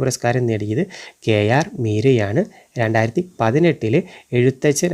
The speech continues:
അവാർഡ് നേടിയത് എം മുകുന്ദനാണ്. അപ്പോൾ രണ്ടായിരത്തി പതിനെട്ടിൽ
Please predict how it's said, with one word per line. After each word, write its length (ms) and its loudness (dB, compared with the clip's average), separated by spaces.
അവാർഡ് 400 -2
നേടിയത് 300 -2
എം 80 -2
മുകുന്ദനാണ്. 580 -4
അപ്പോൾ 160 -4
രണ്ടായിരത്തി 460 2
പതിനെട്ടിൽ 520 0